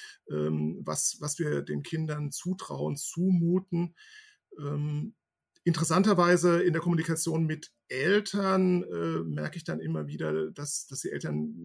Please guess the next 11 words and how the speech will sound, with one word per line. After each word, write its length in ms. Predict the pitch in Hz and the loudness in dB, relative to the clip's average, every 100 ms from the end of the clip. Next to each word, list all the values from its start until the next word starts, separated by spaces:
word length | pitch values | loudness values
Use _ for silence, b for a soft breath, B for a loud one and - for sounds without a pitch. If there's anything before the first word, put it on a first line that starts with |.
| 165 | -4
nur 120 | 165 | -4
das, 220 | 143 - | -2 -4
den, 260 | - 151 - | -6 -8 -8
die 100 | 143 | -10
Sicherheit 500 | - 170 185 165 165 | -8 -6 -4 -4 -4
im 140 | 151 | -8
Vordergrund 560 | - 165 160 - 160 151 | -10 -8 -8 -8 -10 -8
haben, 180 | 147 147 | -8 -6
aber 200 | 139 156 | -6 -8
gar 220 | - 143 156 | -6 -2 -2
nicht, 260 | 165 - | -2 -6